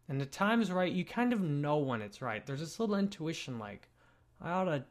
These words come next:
talk about this now. This is the right time, the right person, the right place to talk about this." And through getting help from other people loving me and me sharing,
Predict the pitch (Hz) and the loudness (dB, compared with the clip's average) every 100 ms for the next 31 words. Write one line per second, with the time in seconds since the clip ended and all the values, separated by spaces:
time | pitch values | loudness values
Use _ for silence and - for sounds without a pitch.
0 | - 139 131 - 120 104 - 107 - 113 | -8 -4 -4 -4 -4 -4 -4 -10 -8 -16
1 | - - - - _ _ _ - 147 - | -16 -18 -18 -20 _ _ _ -10 -8 -8
2 | 143 147 135 139 147 - 143 127 127 113 | -6 -6 -2 0 0 -4 -6 -4 -4 -4
3 | 127 156 - 156 139 - 127 113 123 123 | -2 -4 -4 -6 -6 -6 -6 -4 -4 -4
4 | - 139 131 - - 135 131 135 120 110 | -4 -4 -4 -8 -6 -4 -4 -4 -6 -6
5 | 104 101 82 - - _ _ _ _ _ | -6 -12 -12 -16 -20 _ _ _ _ _
6 | _ _ _ _ _ 151 156 151 - - | _ _ _ _ _ -2 0 -2 -4 -12
7 | - - 170 202 220 202 - - 190 202 | -14 -4 6 8 8 6 2 0 4 4
8 | 202 143 - 196 180 - - 156 160 156 | 4 0 2 2 2 -2 -6 -2 0 -2
9 | 151 - 170 143 117 131 175 175 165 127 | -4 -6 -4 -4 -4 -2 -2 -2 -2 -4
10 | 110 101 - _ _ - 139 139 147 160 | -6 -10 -18 _ _ -8 -2 0 0 -2
11 | - - 196 214 147 110 123 | -2 2 4 4 0 -4 -14